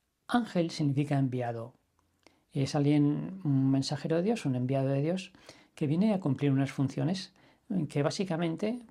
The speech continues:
mm, podríamos resumir en tres. Eh, es un mensajero de Dios, es un consolador de Dios, es un amigo que viene de parte de Dios. Vamos a verlas rápidamente porque, mm, nos pueden aportar una nueva visión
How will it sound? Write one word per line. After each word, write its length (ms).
mm, 440
podríamos 420
resumir 320
en 160
tres. 460
Eh, 680
es 200
un 480
mensajero 480
de 80
Dios, 320
es 180
un 140
consolador 640
de 100
Dios, 300
es 140
un 120
amigo 440
que 100
viene 220
de 100
parte 280
de 160
Dios. 340
Vamos 220
a 40
verlas 320
rápidamente 680
porque, 640
mm, 320
nos 120
pueden 240
aportar 540
una 200
nueva 260
visión 580